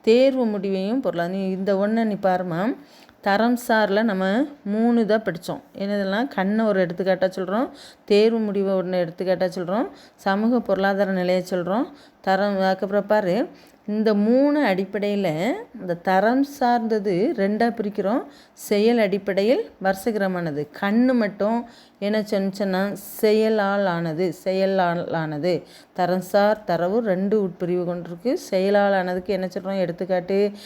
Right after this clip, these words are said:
கண்ணை நினைவு வச்சு எழுதுறோம். வரிசை கிரமமானதுக்கு எதை எடுத்துக்காட்டா வச்சுக்கலாம்னு சொன்னா, ரிசல்ட்டையும் சொசைட்டில மக்களுடைய நிலைகளையும் எடுத்து கூறக்கூடிய ஒரு செயல்பாடு. ஓகே, அடுத்த ஆடியோல அடுத்த கிளாஸ் பார்க்கலாம்.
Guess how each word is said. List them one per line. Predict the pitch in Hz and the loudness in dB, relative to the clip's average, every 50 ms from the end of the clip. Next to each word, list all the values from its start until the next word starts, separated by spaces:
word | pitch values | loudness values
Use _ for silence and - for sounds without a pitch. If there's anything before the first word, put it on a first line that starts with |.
| - - _ _ | -20 -20 _ _
கண்ணை | - 180 175 170 170 170 165 | -4 -2 0 0 2 0 0
நினைவு | 165 170 170 165 165 165 | 0 0 0 0 -2 -2
வச்சு | 160 - - 170 | -4 -4 -4 -2
எழுதுறோம். | 160 156 139 143 135 135 - - - - _ - | -2 -2 -2 -4 -6 -8 -12 -18 -20 -20 _ -4
வரிசை | 170 175 277 - - 247 233 | 2 2 2 2 2 0 0
கிரமமானதுக்கு | 233 226 208 208 208 208 208 202 202 196 190 185 190 180 185 185 | 2 2 -2 0 0 -2 -2 -2 0 0 0 -2 -2 -2 -4 -2
எதை | 208 185 170 180 202 196 | -2 0 0 2 0 0
எடுத்துக்காட்டா | 180 185 - 202 185 190 180 185 190 190 | -2 -2 -4 -2 -2 0 0 2 0 0
வச்சுக்கலாம்னு | 180 - - 180 185 190 185 185 185 190 | 0 -4 -8 -8 -4 -2 -2 -2 -2 -2
சொன்னா, | 185 196 170 165 165 170 180 180 - - - - - - - | -2 -2 -4 -2 -2 -4 -6 -6 -10 -18 -20 -20 -18 -8 -6
ரிசல்ட்டையும் | 170 170 - 196 185 185 180 - 196 190 196 220 262 392 466 - - _ _ _ _ _ - | -6 -2 2 2 2 2 2 0 0 0 2 0 -2 -2 -4 -8 -16 _ _ _ _ _ -4
சொசைட்டில | 202 185 180 208 202 202 196 202 196 190 202 226 294 381 - - - _ _ - | -4 -2 0 2 0 0 0 0 -2 0 0 0 0 -2 -6 -12 -20 _ _ -12
மக்களுடைய | - 175 175 170 - 185 180 175 175 185 202 254 381 - | -6 -6 -6 -2 0 0 2 2 2 2 2 0 -2 -2
நிலைகளையும் | - 180 180 190 190 190 190 190 185 165 165 175 202 202 | -2 -2 0 2 2 2 2 2 0 0 -2 -2 0 0
எடுத்து | 175 156 170 - - 170 - - | -2 -2 -4 -6 -8 -8 -6 -4
கூறக்கூடிய | 170 156 165 156 - 160 160 156 165 214 302 415 | -4 -4 -4 -4 -4 -8 -6 -2 0 -2 -2 0
ஒரு | 302 170 170 175 | 0 -2 -2 -2
செயல்பாடு. | 170 - 165 151 143 143 139 135 - 135 131 127 127 165 160 143 - - - - - - _ - | -4 -4 -4 -2 0 -2 -2 -4 -4 -6 -6 -4 -2 -2 -2 -2 -6 -12 -20 -20 -20 -20 _ -10
ஓகே, | 180 170 - 214 | -10 -6 -4 -4
அடுத்த | 220 214 170 160 165 165 - 160 156 160 | -2 0 0 0 -2 -2 -2 0 0 0
ஆடியோல | 151 160 165 170 180 196 208 | 0 2 0 0 0 -2 -4
அடுத்த | 185 151 - - - 151 | -4 -6 -8 -8 -10 -8
கிளாஸ் | - 156 151 151 - - | -6 -6 -6 -6 -6 -10
பார்க்கலாம். | - 165 160 - 165 165 170 190 233 277 | -10 -10 -8 -6 -6 -4 -4 -4 -4 -6